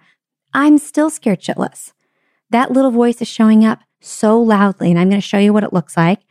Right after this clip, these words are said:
And I'm gonna walk you through that and how I'm getting through that experience. So hopefully when you decide to do something new, and I don't mean just try a new hobby, I mean something that you're afraid to do, something that will probably cause you to look bad,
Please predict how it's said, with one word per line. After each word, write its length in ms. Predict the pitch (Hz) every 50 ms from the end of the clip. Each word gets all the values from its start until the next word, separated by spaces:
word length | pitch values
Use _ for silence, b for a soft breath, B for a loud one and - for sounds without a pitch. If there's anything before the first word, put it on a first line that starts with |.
| _ _ _ _ _ -
And 120 | 220 220
I'm 40 | 226
gonna 140 | 226 226 220
walk 320 | 202 208 208 214 - _
you 80 | - 202
through 240 | - - 220 208 196
that 160 | 190 180 -
and 80 | - 185
how 300 | - - - 202 202 202
I'm 160 | 196 196 190
getting 240 | - 170 170 175 170
through 160 | - - 170
that 100 | 165 165
experience. 600 | 156 - - - - 180 160 151 147 - - - b b b b b b b b
So 160 | b - -
hopefully 840 | 240 - - - 269 302 349 - - _ - 190 180 175 175 175 - b b b b
when 120 | 220 208
you 260 | 202 190 202 220 233
decide 340 | 233 277 247 - - 226 220
to 60 | 208
do 140 | 202 180 208
something 460 | 196 - 208 196 185 - 208 196 196
new, 160 | 190 185 170 165
and 100 | 190 240
I 40 |
don't 120 | 349 370 339
mean 160 | 285 269 247
just 240 | 226 214 - - -
try 220 | - - 190 180
a 80 | 185 180
new 100 | 180 170
hobby, 320 | 165 175 165 160 156 160
I 60 | 165
mean 120 | 185 208 226
something 340 | - - 339 392 427 415 349
that 120 | 277 -
you're 140 | 226 220 208
afraid 440 | 190 _ _ - 202 190 190 185 175
to 60 | 190
do, 240 | - - - - B B B B B
something 460 | B - - 277 285 302 320 302 277 247
that 180 | 220 202 - b b b
will 80 | b -
probably 500 | - - - - 208 208 202 208 208 226
cause 280 | - - 180 170 180 -
you 60 | 202
to 40 | 190
look 220 | 180 170 - -
bad, 240 | - - - -